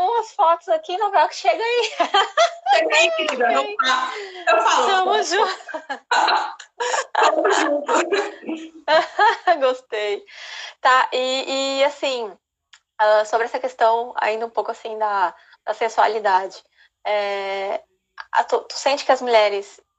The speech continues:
Speaker 1: claro, elas, elas têm essa melhora depois, ah, quando elas tão com um mindset ainda de agradar o outro, é, elas têm essa questão de, "Ah, não, presenteei meu marido, meu marido gostou." Mas aí, tipo, tu falou que depois que elas fazem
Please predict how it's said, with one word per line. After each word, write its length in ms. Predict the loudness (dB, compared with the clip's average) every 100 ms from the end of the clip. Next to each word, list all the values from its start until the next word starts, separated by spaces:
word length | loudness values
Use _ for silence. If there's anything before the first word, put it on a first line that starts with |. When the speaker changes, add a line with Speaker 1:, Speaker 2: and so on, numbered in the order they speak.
| _
Speaker 1:
claro, 280 | 0 2
elas, 360 | 2 -2 -4 -14 -8
elas 180 | -8 -6
têm 160 | -6
essa 180 | -4 -4
melhora 440 | -2 2 4 4
depois, 340 | 2 -4 -2 -2
ah, 80 | -2
quando 200 | 0 2
elas 240 | 2 0 -2
tão 240 | -2 0
com 160 | -2 -2
um 80 |
mindset 680 | 0 0 -2 0 0 2 0
ainda 420 | -2 -2 -2 -2
de 180 | -2 -2
agradar 440 | 0 0 2 0 0
o 80 | -2
outro, 420 | -2 -4 -6 -20 _ -20 -20 -20 _ -6
é, 520 | -2 -2 -2 -2 0 0
elas 220 | 0 -2
têm 140 | -4
essa 160 | -4 -2
questão 340 | -4 -6 -8
de, 80 | -4
"Ah, 120 | -4
não, 340 | -2 -2 -2 -6
presenteei 440 | -6 -6 -2 -2
meu 120 | 0
marido, 300 | 2 2 2
meu 80 | 2
marido 280 | 4 4 2
gostou." 460 | -2 -4 -10 -14 -14 _ _ _ _ _ _
Mas 140 | 0
aí, 180 | 2 2
tipo, 340 | 0 -6 -6 -10 -14
tu 100 | -2
falou 260 | 2 2
que 60 | 0
depois 460 | -4 -2 0 0 0
que 100 | 0
elas 240 | 0 -2
fazem 580 | 0 4 2 0 -8